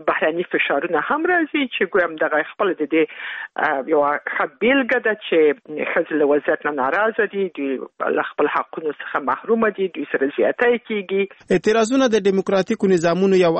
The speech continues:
Speaker 2: اصل دی، خلک خپل غږ له همدې لارې اوچتوي. اما په افغانستان غوندې یو وضعیت کې او د افغانستان په اوسني نظام کې فکر نه کوئ چې دا اعتراضونه بې ځایه دي، ځکه چې هیڅ غوږ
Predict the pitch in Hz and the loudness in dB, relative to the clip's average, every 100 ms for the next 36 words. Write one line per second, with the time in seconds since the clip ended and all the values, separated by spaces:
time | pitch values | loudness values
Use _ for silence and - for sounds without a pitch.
0 | 175 - 170 160 185 175 - 170 165 - | -2 0 2 4 4 4 2 -2 -2 -2
1 | 170 156 160 156 160 143 135 143 147 156 | 0 2 0 0 -2 0 2 2 4 4
2 | 170 160 156 139 151 - 180 202 - - | 4 2 2 0 0 2 2 2 -2 -4
3 | 202 214 208 208 202 196 214 208 262 311 | 0 2 2 2 0 2 0 2 2 2
4 | 277 226 208 208 196 185 185 170 165 147 | 2 2 2 4 4 4 4 4 2 2
5 | 185 - - 170 165 160 151 147 147 156 | 0 -2 0 4 4 2 2 0 0 0
6 | - 185 175 175 151 170 220 190 180 165 | 0 0 2 2 2 2 4 4 2 0
7 | 160 - 226 220 226 254 262 233 196 208 | -2 -2 0 2 2 2 2 2 2 2
8 | 196 - 170 165 214 170 165 156 247 226 | 2 2 2 2 2 2 2 4 4 4
9 | 170 170 180 180 - 170 151 139 - 131 | 2 0 0 0 2 4 4 2 0 0
10 | 208 - - 147 139 175 | -2 -2 -4 -2 0 2